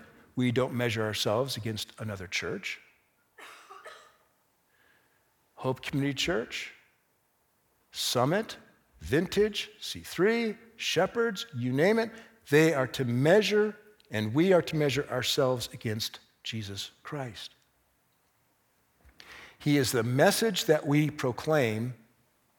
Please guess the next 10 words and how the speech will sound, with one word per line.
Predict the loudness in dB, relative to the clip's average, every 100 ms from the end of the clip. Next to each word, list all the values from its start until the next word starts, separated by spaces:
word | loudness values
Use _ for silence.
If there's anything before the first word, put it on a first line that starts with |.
| _ -20 -6 2
And | 4
the |
sep-, | 6 6 6 2 -6
second | 4 4 4
implication | 0 -2 -2 0 0 -2 -6
of | -6
this | -4 -4 -6 -6 -4
is | 4
that | 4 4 0 -14 -2
we | 4 6 6 2 -6